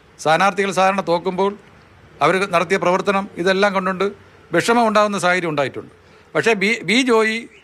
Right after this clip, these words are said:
തോറ്റപ്പോൾ സന്തോഷിച്ച ഒരു സ്ഥാനാർത്ഥിയാണ്. എന്തിനാ?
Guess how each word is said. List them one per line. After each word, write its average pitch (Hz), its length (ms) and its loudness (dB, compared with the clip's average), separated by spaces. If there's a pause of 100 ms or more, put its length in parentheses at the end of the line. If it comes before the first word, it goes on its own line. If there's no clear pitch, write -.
തോറ്റപ്പോൾ 202 600 0 (760)
സന്തോഷിച്ച 233 640 2
ഒരു 214 100 0
സ്ഥാനാർത്ഥിയാണ്. 143 680 -4
എന്തിനാ? 180 340 -6